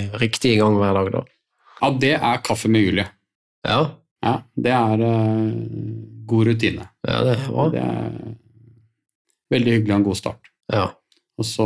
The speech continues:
Speaker 2: hvis jeg da får sykla til jobb etter det, så er huet rimelig klart når jeg kommer på jobb.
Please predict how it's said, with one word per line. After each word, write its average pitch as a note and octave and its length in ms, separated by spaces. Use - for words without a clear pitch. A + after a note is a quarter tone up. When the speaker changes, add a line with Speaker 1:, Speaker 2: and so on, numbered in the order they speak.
Speaker 2:
hvis A2+ 180
jeg A#2 100
da G#2+ 120
får A#2 180
sykla G#2+ 320
til A#2 100
jobb A2+ 140
etter A2+ 180
det, D3+ 160
så B2+ 280
er A2 240
huet G#2 360
rimelig F#2+ 320
klart G2+ 320
når G2+ 140
jeg F#2+ 240
kommer F#2+ 200
på G2 120
jobb. F#2+ 120